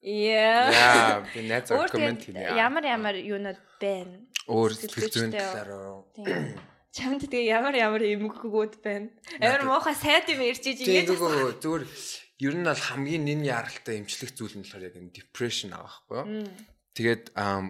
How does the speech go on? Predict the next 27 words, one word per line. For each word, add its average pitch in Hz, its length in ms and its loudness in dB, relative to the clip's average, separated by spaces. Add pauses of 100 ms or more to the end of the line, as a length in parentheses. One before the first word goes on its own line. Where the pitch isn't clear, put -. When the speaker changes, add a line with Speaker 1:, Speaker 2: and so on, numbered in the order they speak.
Speaker 2:
өөр 135 240 4
эмгэгүүд, 110 380 -4 (260)
эмгэгүүд 110 560 -2
юм 90 140 -4
надад - 240 -20
хэлээгүй 104 420 -2
байгаа. 101 240 -4
Speaker 1:
Аа, 208 400 -4
зөв, 208 480 -6
зөв. 196 160 -16
Гэхдээ - 80 -14
Speaker 2:
Тийм. 233 240 0
Speaker 1:
ерөнхийдөө 240 360 -2 (120)
Speaker 2:
Тийм, 208 80 -6
Speaker 1:
байна. 117 240 -4
Speaker 2:
ерөнхийдөө 104 380 -6
бол - 160 -16
байна. 113 260 -6
Тэгээд, 92 320 -12
ам, 90 340 -16 (140)
ерөнхийдөө 98 400 -6
бол 87 140 -12
яг - 80 -16 (500)
хэвийн 156 400 0
хүн 101 240 -6
бол - 240 -12
биш 139 260 2